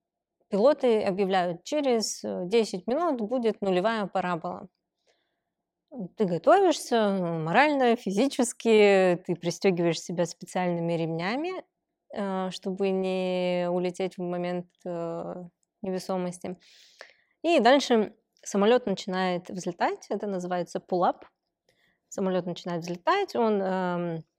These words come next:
взлетает, д-, достигнув пятидесяти, э, градусов, эм,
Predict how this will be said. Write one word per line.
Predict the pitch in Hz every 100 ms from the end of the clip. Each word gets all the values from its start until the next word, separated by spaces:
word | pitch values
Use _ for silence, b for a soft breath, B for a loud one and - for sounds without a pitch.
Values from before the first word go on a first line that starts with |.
| _ _ _ _
взлетает, | 240 185 180 254 285 240
д-, | 202
достигнув | 190 202 - 214 202 180 -
пятидесяти, | - - 190 175 - 190 175 185
э, | 208 208 180 175
градусов, | 190 185 180 175 190 165 -
эм, | - 185 175 175 170 165